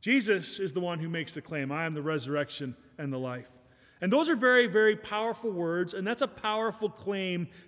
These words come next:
to make. Jesus, if you know the rest of the story, actually does go on to raise Lazarus from the dead. And you should read it. It's a great story in the Bible. It'll build your faith.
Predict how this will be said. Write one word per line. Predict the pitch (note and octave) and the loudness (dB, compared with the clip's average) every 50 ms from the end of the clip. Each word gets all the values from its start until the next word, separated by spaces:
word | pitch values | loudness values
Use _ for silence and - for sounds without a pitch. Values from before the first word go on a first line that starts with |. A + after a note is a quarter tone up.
| _ | _
to | - E3+ | -8 -4
make. | E3 E3 E3+ D#3+ C#3 - - - - _ _ _ _ - - - - _ | -4 -2 -2 -4 -6 -8 -12 -20 -20 _ _ _ _ -20 -20 -20 -18 _
Jesus, | - C#3+ G#3 C4+ D#4 D4 F#3 G3 G3 G3 F#3 - - | 0 4 6 8 8 8 6 6 6 6 4 0 2
if | G3 G3+ F3+ D3+ | 0 0 0 0
you | F3+ F#3+ F#3 | -2 -2 2
know | F#3 G#3+ A#3 A3+ | 4 4 4 4
the | F#3 F#3+ | 4 2
rest | G3 G3 F3 - | 2 0 0 -2
of | - D#3+ | -6 -6
the | |
story, | D3+ - - G#3 G3+ F#3 E3 D#3+ D#3+ - | -6 -4 -4 -2 -2 0 0 -2 -2 -2
actually | F3 F#3 G3+ - - G#3+ G3+ | -2 -2 -2 -2 -4 -6 -4
does | D#3+ F#3+ F#3 F3+ C#3+ | -2 -2 -2 -2 0
go | C3 F#3+ G3 G3 | 2 2 2 2
on | E3+ D#3 D3+ D3+ D#3 D3+ - - - - | 2 0 -2 -2 -4 -6 -10 -14 -18 -6
to | - F#3+ | -4 0
raise | F3+ F3 F#3 F#3+ F#3+ F3 C#3+ | 0 2 2 2 0 0 -2
Lazarus | E3+ F3 F3 F3 F3 D#3 C#3 E3 E3+ E3 - | -2 -2 0 0 0 0 0 -2 -2 0 -2
from | - - E3+ D#3+ | -2 -4 -4 -4
the | E3 D#3+ | -4 -4
dead. | C3+ D3+ E3 D3+ B2 A#2 | -2 -2 -2 -2 -2 -2
And | C3+ C#3+ | -4 -4
you | F3 F#3 | -4 -2
should | - A3+ F3 D3+ F3 | -2 -4 -2 -2 0
read | G#3+ G3+ D#3 | -2 0 0
it. | C#3+ C#3+ C#3+ | -2 -4 -6
It's | D#3 D3 - | -6 -8 -8
a | D#3+ | -6
great | B2 F3 G3 G3 F3 - | -2 -2 0 0 -2 -4
story | - - - F3+ E3+ D#3 C#3+ C#3 C3 - - - - - - | -6 -6 -4 -2 0 0 0 0 -2 -6 -12 -20 -18 -12 -8
in | E3 D#3+ | -6 -6
the | D3+ C#3 | -4 -2
Bible. | C#3 F3+ F3 E3 D3 D3+ | 0 0 0 0 0 -2
It'll | D#3+ E3+ F3+ C#3+ | -2 -4 -4 -2
build | - F3+ F#3+ F#3 D#3 | 0 0 0 0 -2
your | F#3 | -4
faith. | F3 - - F#3+ F3+ D3+ A#2+ - - - | -8 -8 -8 -8 -8 -8 -12 -16 -20 -20